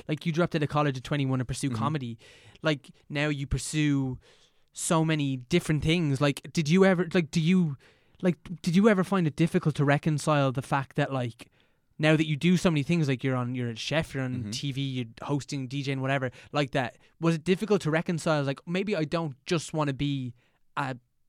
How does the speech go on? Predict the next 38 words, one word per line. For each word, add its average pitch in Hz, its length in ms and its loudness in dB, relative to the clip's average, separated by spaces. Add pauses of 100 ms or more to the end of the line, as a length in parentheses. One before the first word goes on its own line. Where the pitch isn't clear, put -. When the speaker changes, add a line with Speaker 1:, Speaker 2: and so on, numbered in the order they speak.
(200)
Speaker 1:
stand-up 156 440 -2
comedian? 147 600 -4
Like, 135 260 -10
did, 170 200 -8
did, 185 140 -2
you, 233 160 -4
did 226 100 -4
it 233 60 -6
involve, 196 320 0
I 180 60 0
guess, 160 300 -6 (360)
a 147 80 -10
kind 160 180 -4
of 139 180 -6 (220)
what 170 200 -4
your 165 100 -2
dream 175 340 -2
was 160 220 -4
when 151 100 -6
you 139 80 -6
started, 156 400 0
and 143 160 -4
then 135 480 -4
that's 160 220 -2
changed 170 400 -2
over 139 160 -4
time, 156 340 -6
and 139 80 -8
was 139 80 -6
it 131 140 -8
difficult 156 320 -6
to 151 80 -8
let 135 140 -8
go 143 100 -2
of 131 80 -4
that 127 140 -8
original 143 320 -6
thing? 240 280 -10